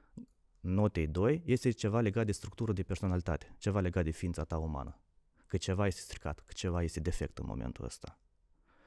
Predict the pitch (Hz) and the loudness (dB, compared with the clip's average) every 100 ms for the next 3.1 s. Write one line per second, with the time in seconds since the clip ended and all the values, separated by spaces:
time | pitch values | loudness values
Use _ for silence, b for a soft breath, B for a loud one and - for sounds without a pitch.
0 | B B B B B - - 110 120 139 | B B B B B -8 2 8 8 6
1 | - 90 73 101 170 - - _ b b | -2 0 2 2 0 -8 -20 _ b b
2 | b b _ - - - - _ _ 90 | b b _ -20 -20 -20 -20 _ _ -2